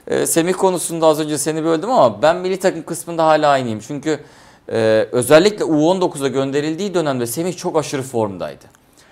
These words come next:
Yani ligi kasıp kavuruyordu. E, Beşiktaş'ın Avrupa maçlarında atıyordu. E, dolayısıyla o dönemde ben olması gerektiğini Avrupa Şampiyonası'nda tam olarak faydalanamadığımızdan bahsediyorum ama burada en önemli ayrıntı Beşiktaş'ta sorulması gereken şu şey, şey oynamamasından ziyade şu.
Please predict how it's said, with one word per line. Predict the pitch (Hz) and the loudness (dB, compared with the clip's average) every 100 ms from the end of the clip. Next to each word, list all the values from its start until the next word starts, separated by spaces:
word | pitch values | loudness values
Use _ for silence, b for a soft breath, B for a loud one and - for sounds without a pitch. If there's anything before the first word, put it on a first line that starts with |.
| b b b | b b b
Yani | 82 92 98 | -14 -12 -8
ligi | 113 147 | -6 -4
kasıp | 170 160 123 - | -2 -2 -2 -2
kavuruyordu. | 131 104 98 90 85 - b b b b b 104 | -2 -2 -4 -6 -8 -14 b b b b b -6
E, | 104 | -4
Beşiktaş'ın | 117 117 139 135 | -4 -4 -4 2
Avrupa | 131 135 | 0 2
maçlarında | 160 151 - 143 156 | 0 0 0 -4 2
atıyordu. | 160 - 170 160 160 170 b b b b - | 2 2 0 0 0 -6 b b b b -10
E, | 107 104 | -6 -4
dolayısıyla | 101 123 156 175 226 220 190 196 - - | 0 2 2 0 -4 2 2 2 -6 2
o | 156 165 | 2 4
dönemde | 180 165 160 175 | 2 2 2 0
ben | 165 160 | 2 2
olması | 147 147 151 151 | 2 -2 -4 -4
gerektiğini | 156 151 147 156 | -2 -2 -2 -2
Avrupa | 143 139 143 156 | 4 4 2 -4
Şampiyonası'nda | 156 147 147 139 147 | -4 -6 -6 -6 -8
tam | 147 139 | -4 -2
olarak | 143 143 143 | 0 2 0
faydalanamadığımızdan | 135 131 135 143 147 139 139 - 135 127 143 147 | -2 -2 0 0 -2 -2 -4 -8 -10 -2 0 2
bahsediyorum | 123 117 117 120 117 123 | 2 2 -2 -6 -4 -2
ama | 170 147 B B B B B _ | 0 -2 B B B B B _
burada | 147 208 190 | 2 6 6
en | 175 | 6
önemli | 208 180 143 127 | 4 2 2 2
ayrıntı | 110 127 139 139 143 | 4 4 4 0 -4
Beşiktaş'ta | 123 131 - 151 127 107 | -4 -6 -4 -2 -2 -8
sorulması | - 117 123 139 156 | -8 -4 -2 -4 -2
gereken | 170 143 131 156 | 0 0 0 -6
şu | 143 | -6
şey, | - 143 135 | -10 -8 -8
şey | 135 147 - | -4 -4 -4
oynamamasından | 113 120 156 160 135 - 113 101 | -2 -2 0 0 -2 -4 -6 -6
ziyade | 92 110 143 | -2 -2 -2
şu. | - 107 | -8 -12